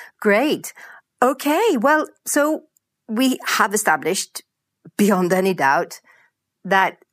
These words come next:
learning is crucial. It's key to our development in our individual lives, and it's key for corporations to actually both be competitive, but also to know how to thrive. It's not only about greed and resources, is it? It's about actually also thriving and being creative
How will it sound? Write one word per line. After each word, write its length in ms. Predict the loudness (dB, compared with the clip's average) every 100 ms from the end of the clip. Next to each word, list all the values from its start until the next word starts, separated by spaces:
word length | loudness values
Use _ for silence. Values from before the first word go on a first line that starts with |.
| -10
learning 720 | -2 0 2 0 -2 -4 -6 -2
is 400 | -2 -2 -6 -10
crucial. 480 | -8 -4 -4 -4 -8
It's 220 | -10 -10
key 560 | -12 -8 -6 -6 -8 -12
to 280 | -6 -4 -2 0
our 200 | -2 -2
development 760 | -2 -2 -2 -4 -4 -6 -10 -10
in 160 | -6
our 100 | -4 -4
individual 480 | -6 -8 -4 -2
lives, 360 | 0 0 0 -2
and 120 | -4
it's 180 | -4 -8
key 380 | -12 -10 -6 -6
for 280 | -6 -6 -6
corporations 880 | -6 -6 -2 -2 -2 -4 -6 -6
to 140 | -4 -2
actually 520 | -2 -4 -6 -4 -6 -12 -20 -20 -18 -2
both 240 | -2 -2
be 160 | -4 -6
competitive, 840 | -4 -8 -4 -4 -2 -6 -6 -6 -4
but 160 | -2
also 320 | -2 -2 -4
to 160 | -4 -4
know 260 | -2 -2 -2
how 220 | -2 -2
to 160 | -4
thrive. 920 | -8 -8 -8 -2 0 0 -2 -6 -16 -20 _ -20 -18
It's 120 | -4
not 120 | 0 0
only 240 | 0 0
about 240 | -2 -4
greed 400 | -4 -6 -4 -6
and 120 | -6 -4
resources, 540 | -4 -4 -6 -6 -6
is 160 | -6 -6
it? 100 | -6
It's 200 | -8 -2
about 260 | 0 0
actually 320 | -2 -6 -6
also 260 | -4 -4 -6
thriving 600 | -8 -4 -2 -2 -4 -6
and 100 | -4
being 220 | -4 -4
creative 720 | -4 -2 -2 -2 -6 -10 -12